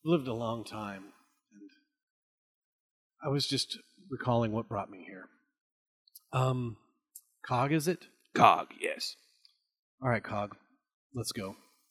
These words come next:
Speaker 1: And I, s-, I, I open that map and I look at it, and I say,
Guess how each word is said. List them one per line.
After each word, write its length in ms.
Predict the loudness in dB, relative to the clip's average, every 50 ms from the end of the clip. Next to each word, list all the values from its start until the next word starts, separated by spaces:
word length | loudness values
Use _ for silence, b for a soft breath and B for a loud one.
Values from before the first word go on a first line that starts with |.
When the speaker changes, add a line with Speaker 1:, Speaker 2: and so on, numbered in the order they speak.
| _ -10
Speaker 1:
And 300 | -6 -4 -4 -4 -4 -6
I, 140 | -4 -4 -4
s-, 160 | -4 -4 -4
I, 420 | -4 -2 0 0 2 2 2 0 0
I 100 | -2 0
open 300 | 0 0 0 0 0 -2
that 140 | -2 -4 -4
map 280 | -4 -4 -4 -4 -4 -4
and 100 | -4 -4
I 40 |
look 220 | -4 -6 -6 -6 -4
at 120 | -6 -4
it, 160 | -4 -6 -8 -12 _ _ _ _ _ _ _ _ _
and 100 | -12 -10
I 60 | -10 -8
say, 320 | -6 -6 -4 -4 -6 -6